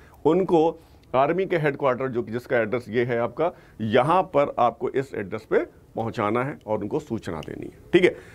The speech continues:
तो चौथी सूचना जो है ये बहुत ही इंपॉर्टेंट है ऐसे बच्चों के लिए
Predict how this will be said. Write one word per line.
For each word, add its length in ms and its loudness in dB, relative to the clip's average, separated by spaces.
तो 80 -4
चौथी 320 6
सूचना 380 2
जो 140 4
है 160 4
ये 140 4
बहुत 640 -2
ही 100 0
इंपॉर्टेंट 600 0
है 320 0
ऐसे 320 0
बच्चों 400 -6
के 180 -2
लिए 340 0